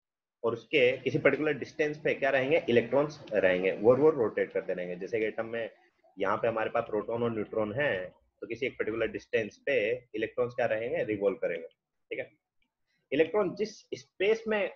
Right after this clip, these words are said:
available होते हैं, उस particular space को क्या बोलते हैं हम? Orbital। उसको क्या बोलते हैं बेटा? उसका नाम क्या है? Orbit और orbital में difference होता है,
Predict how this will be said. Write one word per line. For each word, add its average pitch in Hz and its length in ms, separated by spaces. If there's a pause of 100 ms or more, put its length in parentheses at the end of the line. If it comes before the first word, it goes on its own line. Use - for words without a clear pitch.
(520)
available 160 400
होते 107 300
हैं, - 100
उस 175 280
particular 143 340
space 175 340
को 190 120
क्या 165 120
बोलते 143 240
हैं 196 80
हम? - 160
Orbital। 117 520
उसको 107 280
क्या - 380
बोलते 131 220
हैं 139 40
बेटा? 165 360 (420)
उसका 120 220
नाम 131 280
क्या 156 140
है? 180 220
Orbit 139 400
और 165 160
orbital 139 420
में 160 120
difference 151 400
होता 101 180
है, 80 120